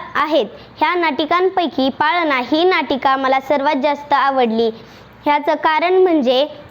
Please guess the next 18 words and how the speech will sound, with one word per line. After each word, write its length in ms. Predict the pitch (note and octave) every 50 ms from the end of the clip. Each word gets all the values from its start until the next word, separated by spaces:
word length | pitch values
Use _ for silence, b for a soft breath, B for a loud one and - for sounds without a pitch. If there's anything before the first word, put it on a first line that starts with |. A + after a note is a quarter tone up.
| - -
ह्या 200 | D#4 D#4 E4 F4
नाटिकेतून 640 | F4 E4 C#4 B3 D4 B3+ D4 D4+ D4 D4+ D4+ C#4+ C#4
हे 200 | B3+ E4 F#4+ F#4+
सांगितले 500 | - G4+ E4 D#4+ D4 C#4+ A#3 - A#3+ C4+
आहे 340 | C4 C#4 D4 D4 D4+ B3+
की 160 | B3 - C4+ C4
मुलींवर 640 | C4+ C#4 D4 C#4+ E4 F#4+ G4 F#4+ D#4+ D4 D4 D4 E4+ B E4+ B B B B - - - -
पूर्वीच्या 440 | D#4 D#4+ D#4 D#4 E4 D4 G#4 F#4+ F#4
काळी 280 | F#4 E4 D4 D4 D4
किती 440 | C4+ - D4+ B3+ - F#4 F#4 F4+ - - -
अत्याचार 580 | D4 D4 - - D#4 D#4 D4+ - D4 D#4 D#4 D4
होत 160 | D4 C#4 C#4 C#4+
होता, 280 | D4+ D4 B3 - B3+ A#3
पण 200 | A3+ - C4 C#4 C4+ B3 B3+
अत-, 360 | C4 C#4 - - - - -
आता 280 | B3+ C#4+ C#4+ - E4+ F#4+
तसे 320 | F#4 F4+ F4 F4 - D#4
नाही. 340 | D4+ D4+ D4 C#4+ C#4 B3 A#3